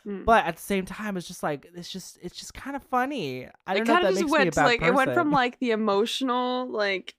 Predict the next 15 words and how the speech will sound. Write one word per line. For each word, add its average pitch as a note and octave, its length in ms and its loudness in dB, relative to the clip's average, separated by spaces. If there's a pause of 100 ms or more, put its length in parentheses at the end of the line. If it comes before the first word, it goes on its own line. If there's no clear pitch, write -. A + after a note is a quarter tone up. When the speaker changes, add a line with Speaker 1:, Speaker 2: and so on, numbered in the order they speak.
(100)
Speaker 1:
turmoil B3 760 0
to, B3+ 160 -6
like, A3 340 0
it G3+ 120 -2
just A#3+ 120 -4
went A3+ 380 0
over G3+ 320 0
the F3 180 -2
edge E3+ 360 -2
into, E3+ 380 -6
like, D#3 480 -2
you F#3 120 -4
know, D3 240 -4
absurdity C#3 800 -4
almost. G2 840 -12